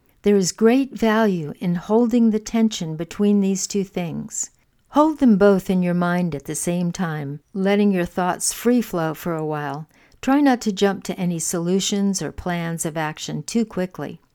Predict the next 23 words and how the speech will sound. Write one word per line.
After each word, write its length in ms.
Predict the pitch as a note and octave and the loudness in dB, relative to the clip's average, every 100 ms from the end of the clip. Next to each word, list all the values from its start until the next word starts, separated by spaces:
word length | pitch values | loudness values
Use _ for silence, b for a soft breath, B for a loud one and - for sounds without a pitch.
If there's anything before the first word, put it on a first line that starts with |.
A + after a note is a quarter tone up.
| _ _ | _ _
The 100 | F#3+ | -10
key 380 | F#3+ C#4 C#4+ C4+ | -6 -2 0 0
is 560 | E3 D#3 D#3+ D#3+ - - b - | -2 -6 -6 -4 -6 -8 b -6
to 160 | G3 | -4
experience 720 | E3+ - - A3 A#3+ A#3+ A#3 - | -2 -4 0 2 4 2 0 -2
the 120 | G#3 | -2
differences 680 | F#3 G3+ E3+ D#3 - - - | 2 0 0 -6 -8 -8 -10
between 540 | - - F3 D#3+ D3+ | -10 -8 -6 -6 -4
what 200 | F3+ A3 | -2 2
is 460 | A3 F#3+ F#3 F3+ - b b | 2 0 -2 -6 -10 b b
and 200 | - E3 | -6 -4
what 260 | E3 F3 - | -2 -4 -6
can 360 | - F#3 F#3 D#3+ | -6 -2 -2 -2
be. 360 | C#3+ C#3 E3+ _ _ - | -6 -10 -14 _ _ -10
The 100 | E3 | -4
longer 380 | F#3 A#3 B3 | 2 4 4
you 220 | C4+ B3+ A3+ | 2 2 2
hold 260 | A3+ A3 | 2 2
the 80 | G3+ | 0
tension 500 | A3 A#3 A3 - D#3 | -2 0 0 -2 -6
between 460 | D#3+ - A3+ A#3+ A3+ | -6 -4 2 4 4
the 100 | E3+ | 2
two, 400 | - D#3 D#3 | -6 -8 -8